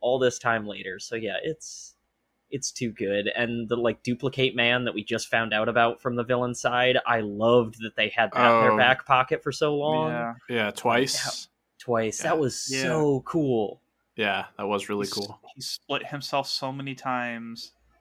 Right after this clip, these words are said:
Speaker 3: that no one could remember which was the real one, and the personality started to merge. Like,
Speaker 2: Right.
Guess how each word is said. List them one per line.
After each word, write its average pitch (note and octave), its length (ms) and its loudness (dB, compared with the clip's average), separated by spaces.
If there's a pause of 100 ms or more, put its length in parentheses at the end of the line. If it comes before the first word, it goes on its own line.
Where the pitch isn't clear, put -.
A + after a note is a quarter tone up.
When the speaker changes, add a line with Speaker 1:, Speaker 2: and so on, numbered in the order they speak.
(380)
Speaker 3:
that C3 200 -2 (100)
no C3+ 260 -2
one C#3 220 -2
could C3+ 140 -12
remember B2+ 420 -4
which B2 320 -8
was B2+ 180 -8
the B2 100 -6
real B2 360 -6
one, A#2+ 260 -6
and A2+ 120 -12
the A#2 40 -16
personality A#2+ 680 -8
started C3 300 -6
to C3 100 -8
merge. C#3+ 560 -8
Like, G#2+ 240 -8
Speaker 2:
Right. G#2+ 340 0